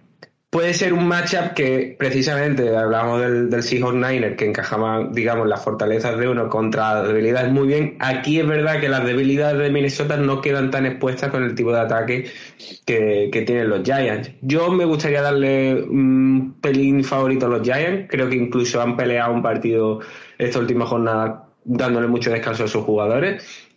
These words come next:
Y, y Minnesota que claramente, eh, va en trayectoria descendente a como empezó el principio de temporada. No sé cómo lo veis vosotros.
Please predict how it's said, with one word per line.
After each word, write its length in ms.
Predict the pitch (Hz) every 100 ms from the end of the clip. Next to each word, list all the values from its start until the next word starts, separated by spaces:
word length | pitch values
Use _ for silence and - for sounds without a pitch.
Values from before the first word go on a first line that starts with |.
| _ _ -
Y, 520 | 123 123 123 123 123
y 80 | 139
Minnesota 640 | 131 123 120 120 127 135 131
que 260 | 127 120
claramente, 1300 | 120 123 123 123 127 135 143 139 123 110 110 107 107
eh, 60 | - 113 110
va 220 | 113 117
en 140 | 117 113
trayectoria 460 | 123 113 113 117 117
descendente 880 | 117 120 113 113 117 127 135 123 107
a 140 | 104
como 160 | 104 104
empezó 300 | 104 98 101
el 80 |
principio 360 | 101 110 107 113
de 60 | 107
temporada. 520 | 104 98 101 110 104
No 100 | 107
sé 100 | 107
cómo 120 | 113 110
lo 100 | 107
veis 120 | 98
vosotros. 500 | 101 107 113 107 98